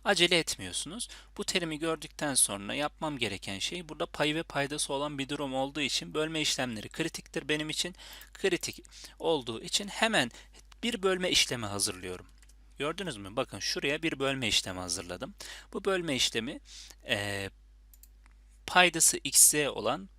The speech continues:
payı x, y artı z olan bir durum. Şimdi mantıken sol taraf pay, sağ taraf payda olur değil mi şurada?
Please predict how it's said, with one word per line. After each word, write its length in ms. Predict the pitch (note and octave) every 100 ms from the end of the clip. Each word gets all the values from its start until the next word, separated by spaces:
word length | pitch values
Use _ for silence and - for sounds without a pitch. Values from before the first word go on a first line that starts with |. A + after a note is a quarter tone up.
| -
payı 280 | E3 D3 C3
x, 280 | - - -
y 140 | D3+
artı 320 | A2+ G2+ - -
z 80 | A#2+ -
olan 300 | G#2 G2+ C#3
bir 80 | A#2+
durum. 220 | F#2+ F2+ -
Şimdi 380 | - G3 C#3+
mantıken 640 | A#2+ D#3 F3 - A2+ G#2+ B2+
sol 280 | - E3 D#3
taraf 500 | - G2+ F#2 - -
pay, 280 | A#2 D#3+
sağ 280 | - - D3
taraf 340 | - A#2 D3 -
payda 300 | C3 A2+ G2+
olur 240 | F#2 F#2+
değil 100 | F3+
mi 80 | B2+
şurada? 360 | - F#2+ F#2